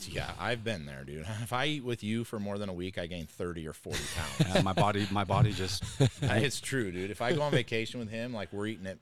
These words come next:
Speaker 1: at, 'cause we both like gas station food, so I'm like, "Yeah, let's do it, man." Holy shit, I'm thirty pounds up.
Speaker 2: <laughs> Yeah,
Speaker 1: And he's
Speaker 2: I
Speaker 1: like, "I lost twelve pounds."
Speaker 2: <laughs> I, I stay pretty consistent in my weight.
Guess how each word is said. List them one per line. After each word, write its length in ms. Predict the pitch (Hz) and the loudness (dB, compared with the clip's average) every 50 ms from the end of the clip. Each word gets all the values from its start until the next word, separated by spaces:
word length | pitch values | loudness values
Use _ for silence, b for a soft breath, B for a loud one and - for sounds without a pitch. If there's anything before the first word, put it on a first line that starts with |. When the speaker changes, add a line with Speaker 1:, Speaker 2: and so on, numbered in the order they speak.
| _ | _
Speaker 1:
at, 240 | 90 90 90 - - | -6 -6 -6 -6 -8
'cause 140 | - 117 107 | -8 -4 -2
we 100 | 113 110 | -2 -2
both 360 | 95 98 135 143 131 - - | 2 4 6 6 6 4 0
like 280 | 107 95 87 80 - - | 0 0 0 0 -4 -6
gas 240 | 92 85 82 82 - | -6 -4 -4 -4 -6
station 360 | - 85 80 76 - 80 78 | -6 -8 -8 -8 -8 -10 -10
food, 260 | - 78 73 78 76 | -10 -10 -10 -10 -8
so 80 | - 90 | -8 -8
I'm 120 | 85 90 82 | -8 -6 -6
like, 180 | 78 76 - | -8 -8 -8
"Yeah, 160 | - - 185 | -10 -6 -6
let's 300 | 156 131 131 131 - - | -4 -2 -2 -2 -4 -4
do 180 | - 143 160 175 | -4 -2 0 0
it, 120 | 123 90 | 0 0
man." 300 | - 92 92 95 104 113 - - | -4 -4 -4 -4 -4 -6 -8 -12
Holy 260 | - - 170 160 131 104 | -12 -8 -4 -4 -4 -4
shit, 360 | - - - - 156 156 147 | -4 -4 -4 -2 -2 -2 -2
I'm 120 | 156 156 | -4 -6
thirty 320 | 143 - 170 160 156 160 151 | -6 -6 -6 -6 -6 -6 -6
pounds 380 | - - 127 139 151 156 147 | -6 -6 -6 -6 -6 -4 0
up. 220 | 180 196 185 143 - 165 | 2 4 4 4 4 2
Speaker 2:
<laughs> 60 | - - | 2 2
Yeah, 200 | 180 - 90 - - | 2 4 4 2 2
Speaker 1:
And 100 | - - | 4 2
he's 140 | - - 120 | 2 2 4
Speaker 2:
I 40 | 131 | 2
Speaker 1:
like, 80 | 113 - | 0 2
"I 100 | 127 143 | 0 -2
lost 280 | 139 151 202 180 - | -2 -2 -6 -6 -6
twelve 240 | - - 85 78 - | -4 -6 -6 -6 -6
pounds." 220 | - 80 73 78 - | -12 -12 -10 -2 2
Speaker 2:
<laughs> 340 | - 110 127 107 180 170 - - - 175 107 - - - - - - - - B B B B | 6 6 6 8 6 6 4 4 2 0 2 2 0 0 0 0 -2 -4 -4 B B B B
I, 200 | - - 107 117 120 95 | 0 2 2 4 4 2
I 80 | 123 | 2
stay 180 | - - - 117 | 2 2 0 0
pretty 200 | - 113 104 95 | 0 0 -2 -2
consistent 420 | - 92 80 - 92 85 - - - | -2 -4 -4 -2 -4 -4 -6 -8 -10
in 40 | |
my 80 | - 69 | -10 -10
weight. 300 | 73 76 78 76 - - | -8 -6 -6 -8 -8 -10